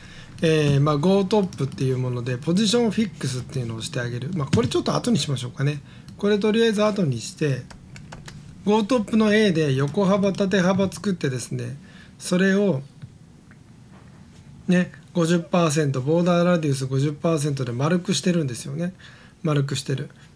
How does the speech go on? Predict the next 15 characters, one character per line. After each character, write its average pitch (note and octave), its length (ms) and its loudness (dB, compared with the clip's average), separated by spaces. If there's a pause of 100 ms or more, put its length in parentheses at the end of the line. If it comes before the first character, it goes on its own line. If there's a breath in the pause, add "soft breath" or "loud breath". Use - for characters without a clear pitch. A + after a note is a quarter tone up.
(160)
で、 C#4 100 4
文 B3+ 220 4
字 G3+ 140 4
を G3+ 160 4
一 D#3+ 280 0
応 F3 120 2
横、 C#3+ 300 0
あ D#3 40 2
の B2+ 540 -2
ー、 - 20 -20 (300 loud breath)
上 D#3+ 220 2
下 C#3 120 4
中 C3 320 -2
央、 B2 220 -6 (100)
ね、 F#3+ 220 0